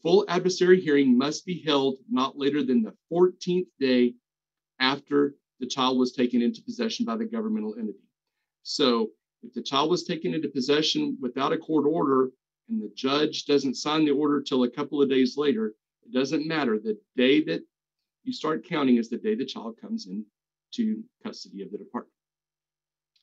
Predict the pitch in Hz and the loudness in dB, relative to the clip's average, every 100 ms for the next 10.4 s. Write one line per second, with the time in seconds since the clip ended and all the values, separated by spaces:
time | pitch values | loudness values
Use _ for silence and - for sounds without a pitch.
0 | _ _ _ _ _ - 139 131 123 123 | _ _ _ _ _ 0 4 6 4 2
1 | 151 151 180 165 165 160 143 131 135 139 | 0 2 2 0 0 0 2 2 2 0
2 | 123 131 123 131 131 - 151 156 - - | 2 6 6 4 -2 -4 -2 -2 -6 -14
3 | 101 120 135 147 151 147 135 127 - 156 | -10 -4 -4 -2 0 4 4 2 -2 -4
4 | 165 - 120 113 110 - 127 190 202 - | -4 -4 -8 -6 -8 -4 -2 -2 -4 -8
5 | _ _ _ _ _ 117 117 147 156 160 | _ _ _ _ _ -6 -2 0 0 -2
6 | 156 - 156 156 - 123 123 151 143 147 | -2 -2 0 0 0 0 0 0 -2 -2
7 | 135 - - 110 113 180 185 151 120 120 | -6 -8 -20 -6 0 0 0 0 0 0
8 | 113 113 120 117 127 151 147 139 - 139 | 0 -2 0 2 2 0 0 0 0 0
9 | 120 120 117 117 117 113 110 110 107 - | 0 -2 -2 0 0 0 -2 -4 -6 -8
10 | - - - - | -8 -8 -10 -14